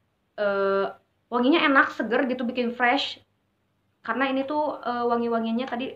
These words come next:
yang udah aku sebutin itu loh. Ada grapefruitnya, jadi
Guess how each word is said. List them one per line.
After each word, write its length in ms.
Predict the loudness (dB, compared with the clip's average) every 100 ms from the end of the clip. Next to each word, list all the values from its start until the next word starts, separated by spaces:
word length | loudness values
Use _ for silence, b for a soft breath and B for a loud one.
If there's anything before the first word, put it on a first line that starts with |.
| -16 _ _ -10
yang 160 | -4
udah 160 | 0 0
aku 120 | -2
sebutin 360 | -8 -8 -8 -6
itu 80 |
loh. 240 | -4 -4 -6 b b b -10
Ada 320 | -6 -6 -6
grapefruitnya, 1040 | -6 -6 -6 -8 -6 -4 -2 -2 -2 -2
jadi 180 | -4 -4